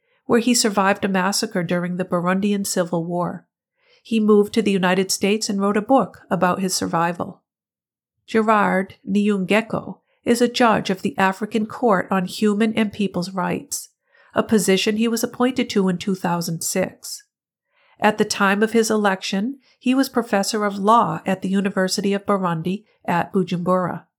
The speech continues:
There he holds the unesco Chair in Education for Peace and Conflicts Resolution. Doctor Niungeko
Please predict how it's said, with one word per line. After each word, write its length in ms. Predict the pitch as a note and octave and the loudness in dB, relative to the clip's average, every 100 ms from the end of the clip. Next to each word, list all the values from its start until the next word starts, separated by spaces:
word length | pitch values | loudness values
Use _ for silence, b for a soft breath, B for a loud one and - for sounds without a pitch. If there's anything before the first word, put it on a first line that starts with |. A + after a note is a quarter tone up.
| _ _ _ _ _ _ | _ _ _ _ _ _
There 420 | F3 F#3 G#3 F#3 | -2 2 4 4
he 160 | F#3 A3+ | 2 0
holds 400 | A3 F#3+ F3+ F#3 | 2 4 4 0
the 160 | G#3 F#3+ | 0 0
unesco 540 | F3 F3+ - - A3 | 2 0 -2 -2 -2
Chair 360 | - A#3+ G3+ F#3 | -2 0 0 0
in 220 | G3 F#3 | -2 0
Education 680 | F#3 F#3 F#3+ G3+ F#3+ A3+ G#3 | -2 -2 -2 0 0 -2 -4
for 140 | A3 | -6
Peace 460 | G#3 - F#3 F#3 - _ - | -6 -4 -4 -4 -10 _ -4
and 180 | G#3 G3 | -4 0
Conflicts 580 | G3 F#3 - F#3 F#3 | 0 0 0 -4 -4
Resolution. 840 | - F3+ E3 E3+ F#3+ G3 E3+ - - _ _ _ _ _ _ _ _ - | -4 -2 0 0 0 -2 -8 -10 -14 _ _ _ _ _ _ _ _ 0
Doctor 440 | G3 G3 - A#3 | 4 4 2 0
Niungeko 920 | G3 G3 F#3+ E3+ E3+ E3 - F3 A#3+ | 2 2 2 0 -2 -2 -2 -2 -4